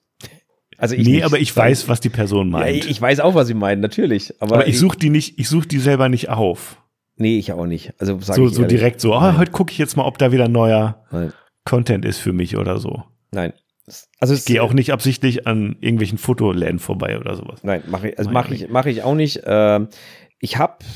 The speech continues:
Speaker 1: tatsächlich ein, zwei Leute, denen ich folge, obwohl mir ihre Bilder eigentlich nicht wirklich gefallen.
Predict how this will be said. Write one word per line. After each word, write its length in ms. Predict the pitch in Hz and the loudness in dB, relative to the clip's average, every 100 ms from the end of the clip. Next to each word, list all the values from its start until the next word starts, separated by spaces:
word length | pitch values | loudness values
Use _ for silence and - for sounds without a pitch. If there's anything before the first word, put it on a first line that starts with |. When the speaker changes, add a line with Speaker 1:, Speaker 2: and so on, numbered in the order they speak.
| - - | -18 -12
Speaker 1:
tatsächlich 540 | - 131 165 147 135 - | -4 -2 -2 -4 -4 -2
ein, 120 | 135 | -2
zwei 200 | 139 117 | 0 2
Leute, 280 | 123 143 143 | 2 0 0
denen 320 | 127 123 - | -2 -2 -2
ich 140 | 110 | -8
folge, 380 | - 123 139 139 | -2 0 2 0
obwohl 240 | 107 117 | 0 0
mir 140 | 123 127 | 0 0
ihre 220 | 120 120 | 2 0
Bilder 440 | 120 123 123 120 | 0 0 2 2
eigentlich 280 | 101 113 101 | 0 -2 -2
nicht 360 | 113 143 - - | -2 -4 -8 -4
wirklich 420 | 113 139 185 - | 0 0 -2 -8
gefallen. 600 | 170 - 160 151 160 | -10 -6 -4 -2 -2